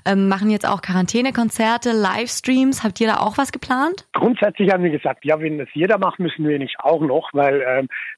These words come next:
Speaker 2: das kann dann auch irgendwann nerven, finde ich. Wenn, wenn dann jeder denkt, ja, okay, ich hab noch eine Gitarre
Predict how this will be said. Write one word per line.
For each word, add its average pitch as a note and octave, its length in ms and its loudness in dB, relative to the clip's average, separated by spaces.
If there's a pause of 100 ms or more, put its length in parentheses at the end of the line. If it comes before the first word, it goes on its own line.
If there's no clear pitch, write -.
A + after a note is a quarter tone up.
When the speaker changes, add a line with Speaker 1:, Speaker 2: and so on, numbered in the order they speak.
Speaker 2:
das C#3 200 -4
kann F3+ 180 2
dann E3+ 160 2
auch D#3+ 260 0
irgendwann C#3+ 500 0
nerven, B2+ 520 -2 (160)
finde A2+ 240 -8
ich. - 120 -10
Wenn, B2+ 200 -2
wenn C3 160 2
dann B2+ 160 2
jeder D3+ 260 2
denkt, D3 320 0
ja, C#3+ 80 4
okay, D3+ 220 0
ich D3 120 -2
hab E3 120 2
noch C3+ 140 -4
eine C3+ 120 -2
Gitarre E3 500 0